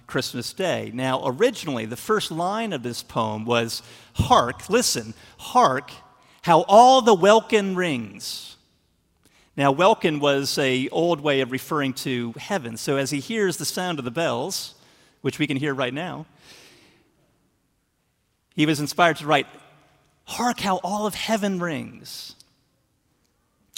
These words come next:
And I wonder, maybe one of you will be inspired by the sound of our bells and write a hymn one day. But twenty years later, after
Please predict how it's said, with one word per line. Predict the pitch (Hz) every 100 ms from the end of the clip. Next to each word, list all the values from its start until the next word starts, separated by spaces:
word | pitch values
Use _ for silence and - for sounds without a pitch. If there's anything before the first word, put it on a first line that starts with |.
| _
And | 139
I | 120
wonder, | 135 139 127 131 - _ _ _ _ _ _ _ -
maybe | 127
one | 123 123
of | 120
you | 175
will | 156
be | 110 117 104 -
inspired | 120 - 143 131 123
by | 123
the | 120
sound | - 131 123
of | 120
our | 180
bells | 131 113 107 107
and | 110 101 _ _ _ _ _
write | 127 117
a |
hymn | 110 120 104
one | 104 98
day. | 101 95 98 104 _ _ _ _ _ _ _ - - -
But | 147
twenty | 247 269
years | 220 196 - -
later, | 160 151 156
after | 143 151 - 143 135